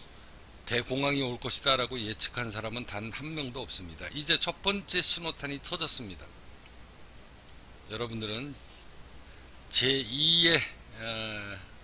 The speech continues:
두 번째 대폭락장이 머지않은 세월에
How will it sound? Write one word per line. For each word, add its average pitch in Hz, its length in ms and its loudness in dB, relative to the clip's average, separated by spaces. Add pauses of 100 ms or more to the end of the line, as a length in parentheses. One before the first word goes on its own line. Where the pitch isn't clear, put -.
두 123 120 0
번째 127 520 2 (100)
대폭락장이 143 1300 4 (720)
머지않은 151 520 8
세월에 131 580 0